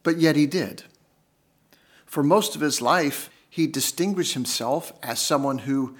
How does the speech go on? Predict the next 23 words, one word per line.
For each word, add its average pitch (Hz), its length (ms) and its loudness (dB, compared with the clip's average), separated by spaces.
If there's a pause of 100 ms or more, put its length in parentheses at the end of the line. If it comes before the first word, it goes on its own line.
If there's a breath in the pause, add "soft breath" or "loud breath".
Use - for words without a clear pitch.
(380 loud breath)
committed 151 600 2
to 151 160 0
avoiding 127 680 0
moral 123 560 2
and 123 180 -8
spiritual 120 520 -6
failure. 160 580 -2 (800 soft breath)
But 139 160 -2
then 170 400 2 (260)
there 147 140 2
were 147 120 2
a 147 40 2
couple 156 320 -2
of 143 120 -2
weak 202 200 -4
moments. - 500 -8 (680)
And 113 140 -16
the 117 60 -12
Bible 139 360 2
says, - 680 0
in 151 100 0
the 127 220 0
end, 131 340 -4